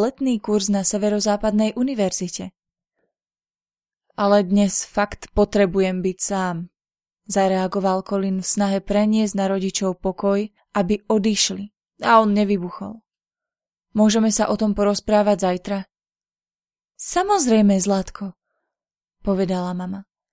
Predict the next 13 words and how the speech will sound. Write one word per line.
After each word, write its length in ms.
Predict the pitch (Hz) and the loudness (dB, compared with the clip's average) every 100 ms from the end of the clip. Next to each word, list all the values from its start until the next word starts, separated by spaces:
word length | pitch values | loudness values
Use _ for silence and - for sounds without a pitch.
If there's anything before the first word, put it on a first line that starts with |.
| _ _ _ | _ _ _
„Budeme 320 | 220 226 262 262 | -2 2 4 4
tu 160 | 262 | 2
celý 480 | - - 262 277 262 | -2 4 6 6 2
deň, 320 | 220 208 190 196 _ _ _ 220 | 2 0 0 -8 _ _ _ 0
len 160 | 247 269 | 2 4
ziď 320 | 233 247 214 202 | 2 0 0 2
dolu, 320 | 214 208 202 | 2 2 0
kedykoľvek 720 | 240 247 240 233 214 214 - | -2 -2 -2 0 0 -2 -4
budeš 320 | 208 202 185 | -6 -4 -2
mať 160 | 196 185 - | -4 -6 -12
chuť. 220 | - 202 - _ _ _ _ 226 | -16 -20 -20 _ _ _ _ 0
Ľúbime 400 | 226 208 185 190 | 2 2 0 -2
ťa.“ 240 | - 208 | -12 -18